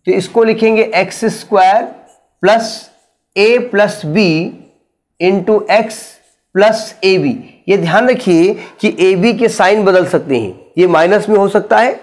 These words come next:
वो कंसीडर यही किया जाएगा। इसके बाद अगला फार्मूला है कि अगर x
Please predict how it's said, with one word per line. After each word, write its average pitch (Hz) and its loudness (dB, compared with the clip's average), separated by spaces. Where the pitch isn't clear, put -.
वो 190 2
कंसीडर 170 2
यही 160 2
किया 135 0
जाएगा। 110 -2
इसके 247 -2
बाद 233 0
अगला 202 4
फार्मूला 214 2
है 185 0
कि 202 -6
अगर 185 0
x 226 -2